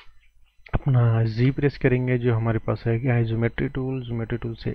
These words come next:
ellipse आ रहा है। मैं क्या करूँगा, Ellipse नहीं बल्कि polygonal tool लूँगा और इसकी जो है,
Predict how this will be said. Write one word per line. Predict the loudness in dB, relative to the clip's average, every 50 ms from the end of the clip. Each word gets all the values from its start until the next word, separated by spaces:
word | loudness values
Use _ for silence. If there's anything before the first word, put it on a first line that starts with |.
| -4 -2
ellipse | 0 0 -2 -2 -2 -2
आ | -2
रहा | 0 0 -2
है। | -2
मैं | -2 -4 -4 -4
क्या | -2 -2 -2 -2
करूँगा, | -2 -4 -4 -6 -6 -4
Ellipse | -4 -2 -2 -2 -2 -4 -6 -10 -12 -8
नहीं | -6 -4 -4 -2 -2 -2 -4
बल्कि | -4 -6 -8 -8 -8 -10 -8 -6
polygonal | -6 -4 -2 -2 -2 -2 -4 -4 -6
tool | -6 -6 -6
लूँगा | -6 -6 -6 -6 -6 -4 -6 -6 -8 -12 -18 -20 -20 -18 -18 -18 -18 -14 -10 -8
और | -8 -8 -8 -8 -10
इसकी | -12 -12 -12 -8 -8 -6 -6
जो | -6 -6 -6 -4
है, | -4 -2 -2 -2